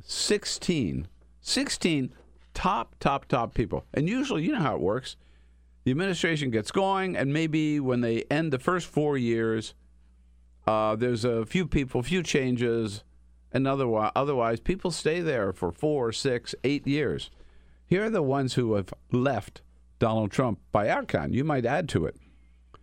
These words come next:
Of course, starts with Michael Flynn, but then we've got,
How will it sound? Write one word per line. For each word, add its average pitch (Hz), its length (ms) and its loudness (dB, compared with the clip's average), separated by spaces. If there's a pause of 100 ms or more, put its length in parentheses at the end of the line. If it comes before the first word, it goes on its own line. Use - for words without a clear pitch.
(120)
Of 123 120 2
course, 190 380 2 (240)
starts - 400 0
with 113 80 2
Michael 98 320 2
Flynn, 104 440 0 (720)
but 123 160 2
then 180 160 2
we've 165 160 2
got, 117 340 2